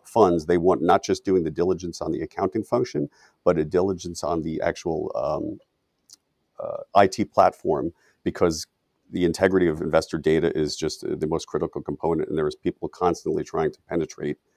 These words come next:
uh, your security. We see it, we see it on a regular basis,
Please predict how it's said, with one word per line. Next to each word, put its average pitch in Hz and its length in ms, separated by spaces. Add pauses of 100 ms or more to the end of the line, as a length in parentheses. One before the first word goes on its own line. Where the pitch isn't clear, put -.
(360)
uh, 69 160
your 78 180
security. - 600
We 78 100
see 80 180
it, 76 180
we 85 80
see 95 160
it 85 60
on 80 120
a - 20
regular 73 320
basis, 69 460